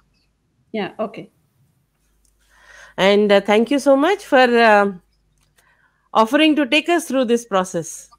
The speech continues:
Speaker 2: I'll hand over
Speaker 1: Yeah.
Speaker 2: to you.
Speaker 1: Yeah, thank you. Thank you so much, Ratnashri. It's a pleasure being a part of the session. And I will be mostly talking about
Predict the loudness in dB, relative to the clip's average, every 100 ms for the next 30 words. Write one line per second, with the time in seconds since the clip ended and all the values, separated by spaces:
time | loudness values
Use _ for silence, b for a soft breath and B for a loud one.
0 | _ _ _ _ _ _ _ _ -2 0
1 | 0 0 0 -2 -8 -12 -16 _ _ _
2 | _ _ _ -12 -12 -12 -14 -12 -10 -10
3 | -10 -10 -10 -10 -10 -10 -8 -10 -10 -12
4 | -10 -14 -12 -12 -10 -14 _ _ -8 -4
5 | -4 -6 -4 -2 -2 -4 -4 -6 -6 -4
6 | -4 -2 -2 -2 -4 -10 _ _ _ -8
7 | -6 -8 -8 -8 -6 -4 -6 -10 -10 -10
8 | -6 -6 -6 -10 b b b b _ -8
9 | -4 -2 -2 -4 -6 -4 -2 -2 -2 -4
10 | -4 -4 -6 -8 -10 -4 -4 -4 -10 -8
11 | -6 -4 -2 -4 -6